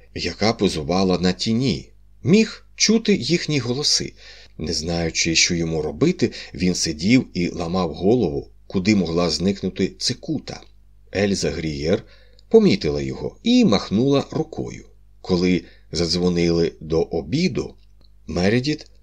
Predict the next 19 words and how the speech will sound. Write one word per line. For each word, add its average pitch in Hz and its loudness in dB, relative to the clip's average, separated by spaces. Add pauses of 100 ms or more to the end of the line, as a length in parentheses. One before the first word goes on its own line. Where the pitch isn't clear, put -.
спустився 98 2
у 92 -2
сад - 0 (220)
і 202 4
повернувся 85 2 (260)
до 85 0
будинку 123 2 (220)
разом 92 2
з 92 4 (100)
Ельзою 87 0
Грієр. 101 -2 (460)
Тоді 107 4
ж 82 0
він 85 2
побачив, 92 0 (200)
що - 2
Крейль 101 2 (220)
має 82 0
вигляд, 104 0